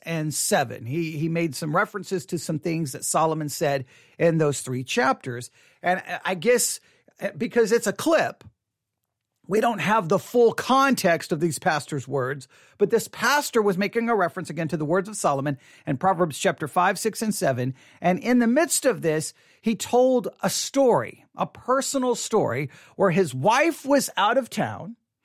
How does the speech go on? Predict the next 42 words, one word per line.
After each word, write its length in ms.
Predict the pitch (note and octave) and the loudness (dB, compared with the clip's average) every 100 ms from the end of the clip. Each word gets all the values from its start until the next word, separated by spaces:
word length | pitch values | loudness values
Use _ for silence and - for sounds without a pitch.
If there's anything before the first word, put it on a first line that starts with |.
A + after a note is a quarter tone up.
| _ - | _ -6
and 140 | - E3 | 2 4
he 120 | B3 | 4
was 160 | C#4 A3 | 4 2
with 200 | B3+ C#4+ | 2 2
a 60 | |
friend, 460 | D4 G#3+ C3+ D#3+ E3+ | 0 2 2 2 0
and 140 | F3 | 0
they 100 | F#3 | 2
went 200 | F3+ F3+ | 2 0
to, 100 | F#3 | 0
like, 180 | F3 E3 | 0 0
a 80 | D#3 | -2
restaurant. 840 | F3 F#3+ - F#3+ F#3 F#3 F#3 - | -2 -2 -2 2 4 4 2 0
I 80 | D3+ | -2
don't 160 | E3 E3+ | 0 0
know, 280 | E3+ E3 - _ _ - | -2 -2 -4 _ _ -4
I 60 | |
don't 100 | F3 | 0
know 120 | F3+ | 0
exactly 440 | D#3+ B2 F#3 F#3 F3 | 0 0 0 0 -2
the 120 | E3+ | 0
kind 200 | F3 E3+ | -2 0
of 60 | D#3+ | -2
the 80 | |
setup, 400 | D3+ - E3 F3 | -2 2 2 2
but 140 | G#3+ A#3+ | -2 -2
they're 160 | B3+ | 0
sitting 340 | C4 A3+ F#3 D3+ | 2 2 2 0
there. 320 | B2+ D3+ G#3 _ _ _ _ | -2 -4 -6 _ _ _ _
And 240 | G#3+ G#3 G#3 | 0 2 2
this 200 | G3+ F#3 | 2 2
woman 480 | C4+ F#4 E4 G3+ | 2 4 2 0
approached 640 | - E3+ - D#3+ C3+ - D3 | -2 -2 0 -2 -2 -8 -8
him 340 | B2+ C#3+ F#3+ - _ _ - | -8 -8 -10 -12 _ _ -4
and 240 | A3 G3 | -2 0
basically 920 | G#3+ A#3+ A3+ A#3 A3 A3+ A3+ G#3+ F3 _ _ _ _ | 2 0 0 -4 2 2 2 0 -2 _ _ _ _
said, 300 | - F#3 F3+ | -2 2 2
"Hey, 420 | F#3+ A#3+ A3 G3 | 2 2 4 4
let's 400 | F3+ G3+ G#3 - | 4 2 0 -4
be 300 | - F#3 B3 | -2 -2 -2
together 680 | G#3+ G#3+ A#3+ C#4+ F3+ G3+ G3+ - | 0 2 2 4 4 2 -2 -2
physically." 760 | F4 D4+ A3 D3+ C3+ G3 | 0 0 -4 -6 -6 -6